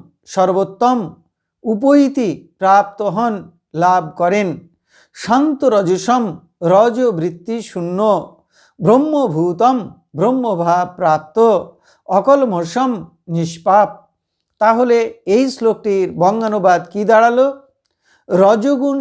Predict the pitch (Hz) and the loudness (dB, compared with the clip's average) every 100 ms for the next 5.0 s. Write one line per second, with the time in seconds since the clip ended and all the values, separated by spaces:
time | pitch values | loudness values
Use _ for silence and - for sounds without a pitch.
0 | 220 - 208 208 240 277 320 _ _ _ | -6 -6 -6 -4 -4 -6 -10 _ _ _
1 | _ _ 185 196 190 - 226 233 269 269 | _ _ -2 0 -2 -2 2 2 2 -2
2 | _ _ _ _ _ _ 220 233 277 302 | _ _ _ _ _ _ -2 0 -2 -2
3 | 285 269 - 196 175 - 226 262 269 _ | -2 -4 -4 -6 -6 0 2 2 -2 _
4 | _ _ _ 165 247 311 302 247 190 185 | _ _ _ 2 2 2 0 0 2 0